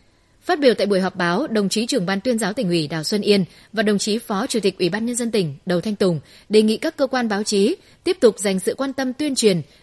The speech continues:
về thực hiện các nhiệm vụ chính trị của các cấp, các ngành, các địa phương trong quý hai và cả năm hai nghìn không trăm hai mươi hai, nhất là các hoạt động phục hồi và mở cửa du lịch, các nhiệm vụ trọng tâm về phát triển kinh tế xã hội,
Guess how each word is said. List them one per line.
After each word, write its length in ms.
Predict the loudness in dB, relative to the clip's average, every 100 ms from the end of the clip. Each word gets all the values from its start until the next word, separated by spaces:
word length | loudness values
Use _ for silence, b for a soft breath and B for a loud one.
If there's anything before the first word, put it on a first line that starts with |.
| 0
về 80 | 2
thực 160 | 2
hiện 180 | 0 0
các 120 | -4
nhiệm 180 | -4 -2
vụ 140 | -2 -2
chính 260 | -2 0
trị 240 | 0 -2 -4 -2
của 160 | 0
các 240 | 0 -6 -4
cấp, 140 | -4 -4
các 160 | -4
ngành, 260 | -2 -2 -4
các 100 | -6
địa 140 | -4 -2
phương 280 | 2 2 2 B B -4
trong 200 | -2 0
quý 120 | -2
hai 280 | -2 0 -2 B B -4
và 160 | -2
cả 140 | -2 -4
năm 180 | -2
hai 80 | -2
nghìn 180 | -4 -4
không 200 | -4 -4
trăm 160 | -4 -4
hai 120 | -4
mươi 100 | -2
hai, 280 | 0 0 -2 B B B
nhất 220 | -2 0
là 100 | -2
các 140 | -2 -2
hoạt 120 | 0
động 140 | 0
phục 180 | -2 -4
hồi 180 | 0 0
và 120 | 0
mở 180 | 0 -2
cửa 240 | 0 -2
du 160 | 0 0
lịch, 220 | 0 -2 b b _
các 120 | -2
nhiệm 140 | 0 0
vụ 180 | 0
trọng 240 | 0 -4 -4
tâm 220 | -4 -2
về 100 | -2
phát 140 | -4
triển 200 | -2 -2
kinh 160 | -2 -6
tế 120 | -4
xã 120 | -4
hội, 220 | 0 0